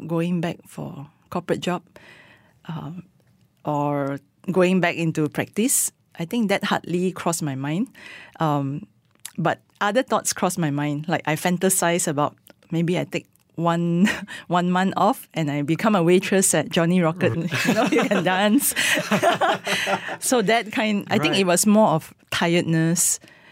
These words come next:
Speaker 1: and discouragement. But that
Speaker 2: Right.
Speaker 1: could also be overcome because I have, uh, I work in a very good environment.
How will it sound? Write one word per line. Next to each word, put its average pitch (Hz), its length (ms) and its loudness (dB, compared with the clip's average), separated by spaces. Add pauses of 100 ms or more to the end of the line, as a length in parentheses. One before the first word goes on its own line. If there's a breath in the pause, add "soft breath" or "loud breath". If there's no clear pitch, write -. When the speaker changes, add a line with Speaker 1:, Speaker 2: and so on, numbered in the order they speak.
(300 loud breath)
Speaker 1:
and 143 240 -2
discouragement. 156 840 -4 (120)
But 165 240 -2
that 196 160 2
Speaker 2:
Right. 117 80 -8
Speaker 1:
could - 200 -2
also 170 260 -2
be 147 220 -6
overcome 185 580 -4
because 190 380 0
I 156 60 -2
have, 156 420 -8
uh, 139 300 -14 (300)
I 170 80 0
work 196 180 2
in 170 120 -2
a 151 60 0
very 160 220 2
good 175 220 0
environment. 156 600 -2